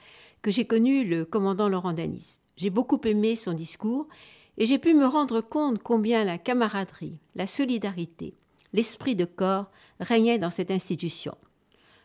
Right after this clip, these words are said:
Le commandant Laurent Danis a été installé officiellement le premier août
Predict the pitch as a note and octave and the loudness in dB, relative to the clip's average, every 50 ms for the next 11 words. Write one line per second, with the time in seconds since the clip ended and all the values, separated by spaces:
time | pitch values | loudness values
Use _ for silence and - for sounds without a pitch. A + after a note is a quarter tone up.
0 | _ _ - F#3 G3 G3 F#3+ F#3+ - G#3+ G3+ G3 F#3+ F#3 G3 F#3+ F#3+ F#3 F3+ F3+ | _ _ 2 4 6 6 6 4 4 4 4 4 4 4 4 4 4 4 4 4
1 | F3 F#3 F3+ - G3 F3+ G3+ A3+ C4+ E4 F#4 - - G#3 G#3 - - G#3 D4+ D4+ | 4 2 2 0 0 0 2 2 2 2 2 2 0 0 0 0 0 0 0 0
2 | - - G3+ G3 G3 G#3+ A#3+ B3 - D#4 C#4 - - A#3 A3 G#3+ G#3+ G#3+ G#3+ G#3 | 0 -2 0 0 2 0 0 0 -2 -6 -4 0 0 0 2 2 2 2 2 2
3 | F3 D3+ - - - G#3 G#3 G3+ G#3+ G#3 F#3+ - G#3+ F#3 G#3 | 2 0 -2 -2 0 2 4 4 4 2 2 0 -2 -2 -2